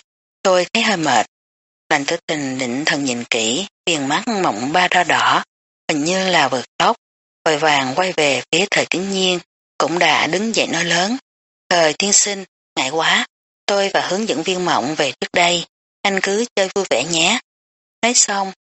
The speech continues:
cô liền bị Mộng Ba lôi kéo vội vàng trở về. Suốt dọc đường biết ý không hỏi câu nào, Lệnh Tư Tình lặng lặng đi theo Mộng Ba. Kỳ thật Mộng Ba thật sự không có chú ý, bước chân của cô vô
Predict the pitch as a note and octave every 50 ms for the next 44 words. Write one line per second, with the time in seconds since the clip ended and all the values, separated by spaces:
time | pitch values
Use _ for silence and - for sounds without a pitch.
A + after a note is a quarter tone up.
0 | _ _ _ - A#3+ A#3 G#3 F3+ D#3+ D3+ C#3+ C#3 C#3 C3+ A#2+ C#3 B2+ - C#3 D3+
1 | - F#3 F3+ F#3 F3+ F3+ F3+ F#3 F3+ F3+ - - E3+ E3 F#3 G#3+ A3 - - -
2 | - - D3 D#3 D#3+ C#3 B2+ - - B2 D3 - - D3 D3 C3+ A#2 - - _
3 | _ _ _ _ _ _ _ _ _ _ _ _ _ - G#3 G3+ A3 - A#3+ -
4 | E3 C#3+ - - E3 D#3 C#3+ C3 B2+ D3 E3+ - - F3 F#3 G3+ A#3 B3 - _
5 | A3 G3+ G3 F#3+ F#3 - A3+ - - F3+ F3+ F3 D#3+ D3+ C#3 C3 A#2 - - -
6 | _ _ _ _ _ _ - D3 D3+ D3 F#3 F#3 - - E3+ D3+ C#3 C3 B2 B2
7 | D3+ E3+ E3+ E3 D3 A2+ A#2 B2+ C#3+ D#3+ F3+ F#3 F#3 F3+ - - F#3 F3+ E3 C#3
8 | - A2+ C#3 D#3+ E3 F3 E3+ E3+ E3 - _ _ _ _ _ _ _ _ - E3+
9 | D#3 - D#3+ C#3+ B2+ - D#3 D3 B2+ D#3 E3 F#3 F#3 F#3 F3+ F3+ - - C3+ -
10 | B2+ C#3+ C#3+ - - A2+ G#2 A#2+ - - - F3+ F3 F3 E3+ - - E3 F3+ -
11 | - F#3+ - - D3+ D3+ E3+ G#3+ B3+ - _ _ _ _ _ _ _ - A#3 A#3
12 | - _ G3+ F#3+ F#3+ F#3 F3+ - - D#3+ - _ _ F#3 F3+ F3+ F3+ E3+ - -
13 | F3+ F3 F3 E3+